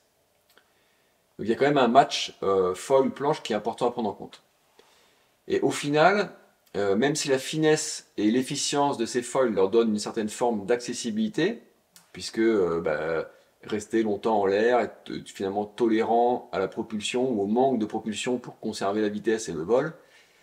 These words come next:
il reste quand même un peu plus exigeant, je pense, sur les différents points que je viens d'évoquer. Donc pour moi, et,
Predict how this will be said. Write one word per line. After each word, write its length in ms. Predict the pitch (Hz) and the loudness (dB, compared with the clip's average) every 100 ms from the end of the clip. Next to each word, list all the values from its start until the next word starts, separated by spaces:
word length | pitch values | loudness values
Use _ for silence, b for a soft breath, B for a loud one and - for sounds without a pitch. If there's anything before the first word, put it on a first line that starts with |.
| b b - | b b 2
il 160 | 127 | 6
reste 240 | 147 160 - | 6 4 2
quand 140 | 135 | 2
même 180 | 156 - | 2 0
un 140 | - 127 | -2 -2
peu 180 | 143 131 | -2 -6
plus 280 | 143 131 | -6 0
exigeant, 600 | 127 117 113 120 139 143 - | 0 0 0 2 2 0 -6
je 160 | 98 104 | -4 -2
pense, 580 | 123 135 156 - - - | 0 0 0 -4 -12 -12
sur 260 | - 131 | -6 0
les 100 | 120 | 0
différents 400 | 110 113 131 110 | 0 -2 -2 -2
points 300 | 107 131 127 | -2 -2 -2
que 80 | 127 | -2
je 60 | 101 | -4
viens 100 | 101 | -4
d'évoquer. 560 | 92 - - 143 175 - b b b - | -4 -6 -2 -2 -4 -12 b b b -2
Donc 260 | 123 131 | 0 0
pour 180 | 135 127 | 2 2
moi, 400 | 123 151 190 - | 4 4 2 -2
et, 160 | - | -6